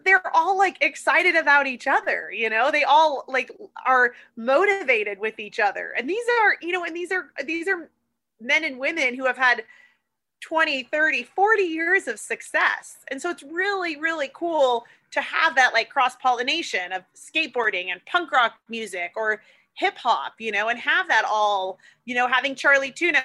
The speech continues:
when he was at the photo shoot, you know, and he's looking at people like, "Oh my gosh, this is so crazy. Like, I, you know, remember this and that." And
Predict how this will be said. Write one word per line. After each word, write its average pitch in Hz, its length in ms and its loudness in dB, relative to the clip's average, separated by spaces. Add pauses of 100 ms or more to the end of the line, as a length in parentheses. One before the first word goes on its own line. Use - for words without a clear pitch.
when 202 120 -8
he 214 120 -12
was 220 140 -6
at 220 200 -2
the 240 140 -6
photo 330 320 0
shoot, 175 440 -8
you 202 140 -12
know, 202 240 -4
and 220 160 -6 (340)
he's 247 200 -10
looking 294 300 -6
at 220 160 -2
people 214 360 -8
like, 175 280 -6 (120)
"Oh 294 140 0
my 302 180 -4
gosh, 320 400 2
this 269 180 -14
is 269 100 -14
so 277 180 0
crazy. 277 520 -4
Like, 196 280 -2
I, 247 180 2
you 254 160 -6
know, 233 140 -4
remember 247 420 -6
this 269 320 0
and 277 140 -6
that." 311 300 4
And 214 140 -4